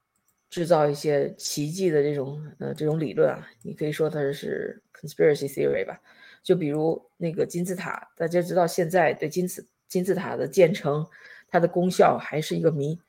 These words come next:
有很多各方面，呃，各种各样的揣测。有一种最新的理论就是金字塔实际上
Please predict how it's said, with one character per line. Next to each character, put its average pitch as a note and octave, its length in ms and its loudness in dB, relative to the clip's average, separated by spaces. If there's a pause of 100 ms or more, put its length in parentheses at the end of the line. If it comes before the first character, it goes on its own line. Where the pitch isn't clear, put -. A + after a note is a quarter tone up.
(320)
有 E3+ 140 -4
很 C3 180 -4
多 D#3 140 4
各 F3+ 160 4
方 F3 160 2
面， D#3+ 180 -2 (460)
呃， D3 200 4 (240)
各 G3 160 10
种 C3+ 140 4
各 C3+ 100 0
样 C#3+ 160 2
的 - 380 -4 (720)
揣 A#2 200 -6
测。 - 400 4 (420)
有 E3+ 220 12
一 B3 100 6
种 D3 400 6 (680)
最 F#3+ 120 8
新 G3 160 4
的 G3 80 8
理 C3+ 140 0
论 C#3+ 220 2
就 D3 180 -2
是 - 400 -4
金 G3 160 -2
字 G3 80 -4
塔 D3 220 -8
实 - 200 -10
际 E3+ 120 0
上 D#3 260 -2